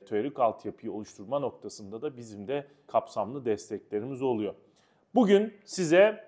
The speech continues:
gayrimenkul hukukuna ilişkin tabii ki kitap serilerini anlatmaya çalışma-, çalışacağım. Buna yönelik uzunca bir süredir sizden istek olduğu için ilkini çekelim istedim. Evet, size,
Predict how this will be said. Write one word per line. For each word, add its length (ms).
gayrimenkul 560
hukukuna 480
ilişkin 440
tabii 300
ki 160
kitap 340
serilerini 720
anlatmaya 680
çalışma-, 560
çalışacağım. 640
Buna 140
yönelik 360
uzunca 340
bir 40
süredir 420
sizden 540
istek 320
olduğu 240
için 320
ilkini 440
çekelim 460
istedim. 520
Evet, 320
size, 600